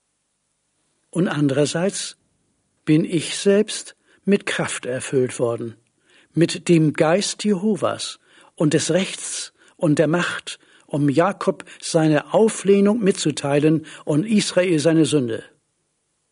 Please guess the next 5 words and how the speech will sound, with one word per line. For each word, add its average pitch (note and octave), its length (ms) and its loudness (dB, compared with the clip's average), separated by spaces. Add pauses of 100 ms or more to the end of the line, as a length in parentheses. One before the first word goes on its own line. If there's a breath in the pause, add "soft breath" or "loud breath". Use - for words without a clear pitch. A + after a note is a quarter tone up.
(960)
Hört G3+ 520 2
dies F3 280 0
bitte, E3 420 2 (180 loud breath)
ihr D#3+ 320 2
Häupter D#3+ 460 2